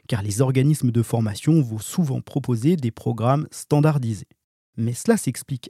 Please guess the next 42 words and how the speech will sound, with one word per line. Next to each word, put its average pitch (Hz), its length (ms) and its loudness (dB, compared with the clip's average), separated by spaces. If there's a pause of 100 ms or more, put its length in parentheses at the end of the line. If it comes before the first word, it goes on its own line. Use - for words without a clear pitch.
(140)
à 117 100 0
mon 120 140 -2
sens, - 380 -2 (360)
par 160 160 -2
le 123 140 4
manque 170 340 4
d'engagement 143 640 2
de 139 80 0
la 107 160 -2
plupart 127 540 -2
des 113 100 -2
services 101 580 -6
R 127 140 2
H 113 320 -4 (220)
ou 180 80 0
formation. 139 560 -2 (420)
Au 117 100 -2
sein 180 160 2
de 170 60 4
mon 131 140 4
organisme 123 500 2
de 110 160 0
formation, 117 540 0
nous 139 100 6
proposons 139 500 0
ces - 200 -6
formations. 131 500 0 (300)
Et 147 80 4
nous 160 180 6
avons 135 200 4
mis 170 200 4
en 135 100 2
place 170 360 0 (100)
une 165 220 4
trame 113 380 -6
pour 120 200 -4
amener 123 240 2
nos 117 140 2
clients 120 480 2
à 113 100 -2
cette 135 260 0
démarche 117 520 -2